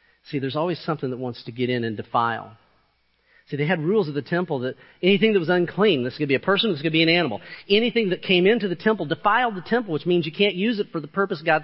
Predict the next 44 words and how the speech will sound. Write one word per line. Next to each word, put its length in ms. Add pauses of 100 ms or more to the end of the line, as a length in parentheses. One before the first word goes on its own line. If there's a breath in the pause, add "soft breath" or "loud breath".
set 140
it 100
aside 420
for. 300 (560 loud breath)
We 260
are 140
now 240
the 80
church. 480
We 220
are 80
now 200
the 120 (100)
temple, 460
living 320
stones 520
in 140
a, 60 (120)
in 100
a 60
temple 340
that 120
is 100
under 220
construction 640
and 140
being 260
built. 300 (400 loud breath)
And 120
we 100
serve 300
as 140 (100)
priests. 440 (360 loud breath)
Priests 380
are 60
supposed 400
to 80
keep 400
unclean 520
things 360
out 240
of 80
the 60
temple. 480